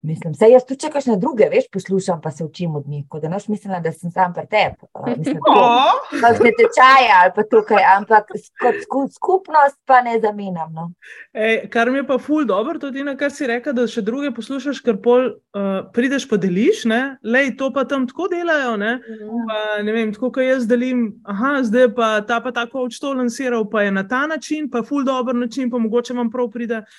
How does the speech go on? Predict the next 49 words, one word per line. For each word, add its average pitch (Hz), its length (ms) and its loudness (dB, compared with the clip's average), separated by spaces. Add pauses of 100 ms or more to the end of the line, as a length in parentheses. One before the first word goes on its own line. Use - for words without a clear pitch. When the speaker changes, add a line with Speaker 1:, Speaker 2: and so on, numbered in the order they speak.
(420)
Speaker 2:
Pa 214 60 -2
je 208 60 -4
tako 320 180 -4
pač, 277 160 0
da 277 80 -2
si 233 160 0
delimo, 214 640 0
da, 185 480 -4
da, 190 400 -2
ne, 214 320 0
da 196 240 0
to 254 240 -2
je 254 60 2
en 240 100 0
tak, 240 220 -2 (400)
eh, 202 220 -8
meeting 233 500 2
point 220 280 -2
za 214 80 -2
vse 226 220 -4
nas, 208 380 -4
kjer, 196 360 -4
eh, 202 100 -8 (120)
imamo 190 340 -2
željo 220 420 0
deliti, 214 520 0
ker 214 160 -4
vemo, 220 260 0
da 220 100 0
če 220 120 -8
bomo 202 160 -2
delili, 240 340 -2
bomo 185 280 -6
mogoče 214 320 -6
še 202 100 -12
komu 220 240 -2
pomagali 226 600 -2 (480)
in 190 400 -6
da 185 560 -2
pač 196 340 -8
ni 202 320 2
en 190 300 -4
pameten 185 420 -4
za 165 80 -6
vse, 165 220 -6
bog 175 240 -10
ne 156 80 -8
daj, 190 180 -2
ne, 165 140 -6